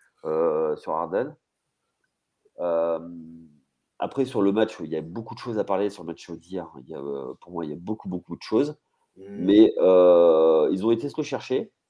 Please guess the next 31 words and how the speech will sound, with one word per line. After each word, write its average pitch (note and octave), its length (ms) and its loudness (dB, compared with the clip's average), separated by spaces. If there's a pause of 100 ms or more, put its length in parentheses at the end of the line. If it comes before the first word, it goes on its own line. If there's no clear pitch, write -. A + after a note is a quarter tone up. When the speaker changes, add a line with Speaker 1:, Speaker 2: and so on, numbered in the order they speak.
(100)
Speaker 1:
parce G#2 140 -6
que F#2+ 440 2
moi, G#2+ 200 0
je A2+ 80 -6
le, F#2+ 360 2
je F#2+ 100 -8
le G2+ 80 -2
voyais A2+ 300 4
du A2+ 120 -4
côté A2+ 360 -2
de, E2+ 920 0 (560)
du G#2 140 -10
côté A#2+ 200 -4
de G#2 60 -4
Boston, A2 400 2
ce - 140 -4
match. G#2 440 -4 (300)
Et G2 60 -4
je G2+ 80 -12
voyais G2 160 2
Speaker 2:
Ouais. G2 180 2 (220)
Speaker 1:
la, E2+ 500 4
la, - 20 4
la F2+ 140 0
série G2+ 380 -12 (160)
pliée. A#2 560 -2 (720)
Et G2 120 4
en F2 120 0
fait, A#2+ 420 2
euh, D#2 880 -2
non. A2 580 -4